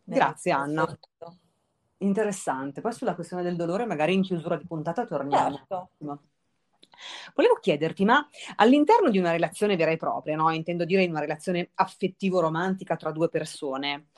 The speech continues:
Speaker 2: eh, si può vivere una sessualità B D S M? Come si coniuga?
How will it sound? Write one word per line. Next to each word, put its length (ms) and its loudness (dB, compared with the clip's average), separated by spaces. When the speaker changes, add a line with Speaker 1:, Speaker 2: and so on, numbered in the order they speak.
Speaker 2:
eh, 640 4
si 120 -8
può 140 2
vivere 380 -2
una 260 -6
sessualità 480 -4
B 120 -4
D 160 0
S 140 -12
M? 320 -2
Come 220 2
si 120 0
coniuga? 600 -2